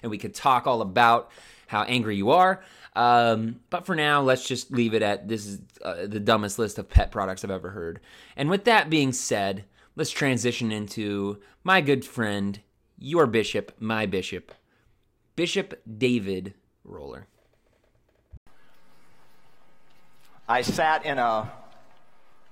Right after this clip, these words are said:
Speaker 2: hotel room, T V on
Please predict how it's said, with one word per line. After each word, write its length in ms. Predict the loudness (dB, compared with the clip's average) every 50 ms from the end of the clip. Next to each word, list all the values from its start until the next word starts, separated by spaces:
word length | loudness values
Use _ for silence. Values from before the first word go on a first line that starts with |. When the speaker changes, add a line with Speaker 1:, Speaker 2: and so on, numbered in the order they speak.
| -20 -20 -20 -14
Speaker 2:
hotel 440 | -12 -10 -10 -6 -4 -2 -2 -2 -2
room, 400 | -4 -6 -8 -8 -10 -12 -14 -16 -18 -20 -20 -20 -20 -20 -20 -20 -20 -20 -20 -20 -20 -20 -20 -20 -20 -20 -20 -20 -20 -20 -20 -20 -20 -20 -20 -20 -20 -20 -18 -10
T 160 | -6 -6 -4
V 160 | -4 -2 0
on 440 | 0 0 0 0 -2 -2 -4 -8 -12